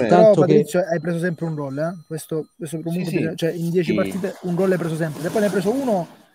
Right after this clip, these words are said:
Speaker 2: è solamente due volte due, però comunque uno l'hai preso sempre, quindi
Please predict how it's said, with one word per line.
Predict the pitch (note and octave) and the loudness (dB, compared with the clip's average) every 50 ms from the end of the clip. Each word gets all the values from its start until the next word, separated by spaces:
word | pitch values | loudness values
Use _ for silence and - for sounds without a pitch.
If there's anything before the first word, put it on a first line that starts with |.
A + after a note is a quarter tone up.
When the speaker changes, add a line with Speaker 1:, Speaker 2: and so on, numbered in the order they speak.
| - - | -14 -6
Speaker 2:
è | - F3+ E3+ | -4 -4 -4
solamente | D#3+ - - F3+ F#3 F#3 F3+ - F3 | -4 -6 -6 -4 -4 -4 -4 -4 -4
due | E3 F3+ | -4 -4
volte | F3 F#3 F3 - F3+ | -4 -4 -4 -6 -8
due, | E3+ E3+ G#3 G#3+ G3+ F3+ F#3+ | -8 -6 -6 -6 -6 -6 -6
però | - G#3 G#3 | -6 -4 -4
comunque | F#3 G3+ G3+ G#3 F#3 - F#3 | -2 -2 -2 -2 -2 -2 -2
uno | F#3 G#3 G#3+ | 0 0 0
l'hai | G#3 G3+ F3+ | 0 0 0
preso | F3 E3+ D#3+ E3 | -2 -4 -4 -2
sempre, | D3+ E3 D#3 D3+ C#3 - D3+ | -2 -2 -4 -4 -6 -8 -8
quindi | D#3+ F3+ F3+ E3+ | -6 -4 -4 -4